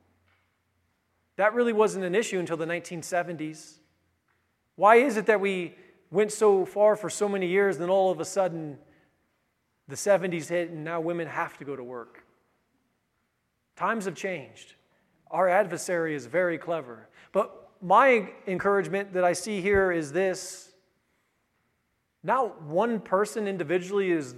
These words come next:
the sole responsible one for somebody's provision.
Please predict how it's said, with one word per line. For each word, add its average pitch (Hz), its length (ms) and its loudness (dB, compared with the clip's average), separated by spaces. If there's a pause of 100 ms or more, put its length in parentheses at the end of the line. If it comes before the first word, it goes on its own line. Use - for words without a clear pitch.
(120)
the 143 140 -6
sole 170 640 -2
responsible 160 720 -8
one 160 280 -8
for 156 120 -20
somebody's 151 680 -8
provision. 131 460 -12